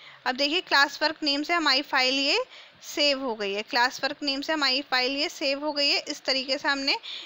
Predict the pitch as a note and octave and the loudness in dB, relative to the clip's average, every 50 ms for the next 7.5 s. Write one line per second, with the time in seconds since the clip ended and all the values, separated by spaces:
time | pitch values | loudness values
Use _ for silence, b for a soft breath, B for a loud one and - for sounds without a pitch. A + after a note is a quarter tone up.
0 | B B - D4 C#4+ C#4+ C4+ D#4 - - - E4+ D#4 - D#4 C#4+ A#3+ - C4 C#4+ | B B -2 2 4 4 4 2 2 -2 -4 -4 -2 -2 -2 -2 0 2 2 2
1 | F4+ - E4+ D4+ - F#4+ G4 - - C#4 B3 B3 B3 C4+ D#4+ - - - C#4 B3+ | 2 0 -2 -2 -2 -2 -2 0 0 0 0 2 2 2 2 2 0 0 2 2
2 | A#3+ A#3 B3 C4 B3 B3+ C#4+ F#4 F4 - - C4+ A3 F#3 - - - B B B | 2 2 0 2 4 4 4 4 4 2 0 0 0 0 -2 -4 -10 B B B
3 | B B B B - - C#4 - - - D4+ D#4 C#4+ D#4 E4+ F4 F4+ - G4+ F#4 | B B B B 4 6 6 6 6 4 2 4 4 6 6 4 4 4 4 4
4 | F4+ E4+ E4+ G4 - - - D4+ D#4 D#4+ E4 E4 F#4+ F4 E4+ D#4+ D#4+ D#4 D4 D4 | 6 6 4 4 4 4 4 6 6 6 4 4 2 4 6 6 8 8 6 6
5 | C#4+ C#4+ C#4+ C#4+ C#4+ D4+ D#4 D4 D#4 D#4+ - E4+ D4+ C#4 D4 D4 D4+ D4 D4+ D4+ | 4 4 4 4 6 6 4 4 4 2 2 4 4 4 4 4 4 6 6 6
6 | D4+ D#4 D#4 D#4+ E4 E4+ D4 D4+ D4 - - C#4 C4 B3+ C4+ - - D4+ - D4+ | 6 6 4 4 4 2 2 0 -2 -2 0 2 2 2 2 0 -4 0 2 4
7 | D4+ D#4+ D#4 D#4+ E4 F4+ G4 F4+ C#4 B3 | 4 6 4 4 4 4 6 6 4 2